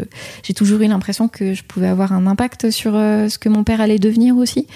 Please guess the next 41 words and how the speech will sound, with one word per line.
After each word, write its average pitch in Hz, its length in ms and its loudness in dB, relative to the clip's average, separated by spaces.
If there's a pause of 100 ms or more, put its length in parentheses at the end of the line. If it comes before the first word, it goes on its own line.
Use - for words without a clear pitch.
(240)
Ce - 100 -16
qui - 120 -4
est 180 40 0
pas 180 100 -2
un 175 80 0
modèle 190 280 0
sain, 254 200 0
en 214 80 2
fait, 208 180 -6
pour, 202 280 -4
euh, 190 220 0
grandir. 202 480 -2
Parce - 120 -16
que 196 160 -4
c'est - 220 -10
plutôt, - 480 -4 (840)
dans 185 160 -2
tes 190 140 -2
jeunes 185 220 2
années, 208 180 4
c'est - 120 -4
plutôt - 260 -4
tes 196 120 -2
parents 202 280 0
qui - 120 -8
s'occupent 214 260 -6
de 214 100 0
toi 226 220 0
et 208 40 0
pas, 175 380 0 (100)
et 190 80 -4
pas 190 160 -2
l'inverse. 208 540 -4 (500)
Donc 202 140 0
je 202 100 -2
pense 208 260 -4
que 196 320 0 (1000)
ça - 160 -2
a - 40 2
été 190 280 0
un, 196 460 -2